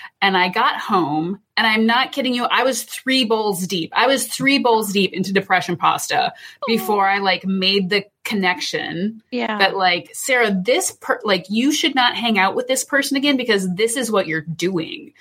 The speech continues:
Speaker 1: Like,
Speaker 2: Yeah.
Speaker 1: if this, if this friendship is,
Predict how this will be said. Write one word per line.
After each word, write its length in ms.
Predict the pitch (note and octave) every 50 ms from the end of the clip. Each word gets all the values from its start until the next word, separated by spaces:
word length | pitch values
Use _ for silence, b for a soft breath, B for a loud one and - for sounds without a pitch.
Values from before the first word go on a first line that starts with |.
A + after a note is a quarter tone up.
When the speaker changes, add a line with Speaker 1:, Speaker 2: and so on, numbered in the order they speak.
| B B B B B B
Speaker 1:
Like, 260 | - F#3 F3 E3+ - -
Speaker 2:
Yeah. 40 | - b b b b b _ _ -
Speaker 1:
if 200 | A3 F#3+ G3 G3
this, 320 | A3+ D4 E4+ D#4 - - -
if 200 | A3 A3 G3 F#3
this 260 | B3 D#4+ D#4+ - -
friendship 640 | - - - F#3 G3 B3 C4 - D4 D4+ D4+ D4
is, 420 | - - E3+ E3 E3 E3 - -